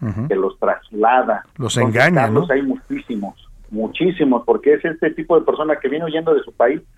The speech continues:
Speaker 1: Sí.
Speaker 2: tiene que ver a personas que los trasladen de forma ilegal,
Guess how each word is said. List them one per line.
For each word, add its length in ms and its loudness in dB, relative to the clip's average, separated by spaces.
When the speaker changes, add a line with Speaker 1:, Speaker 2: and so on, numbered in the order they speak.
Speaker 1:
Sí. 60 -20
Speaker 2:
tiene 260 -2
que 120 2
ver 140 4
a 140 0
personas 840 -2
que 80 0
los 240 -4
trasladen 540 0
de 80 -2
forma 320 -2
ilegal, 560 -4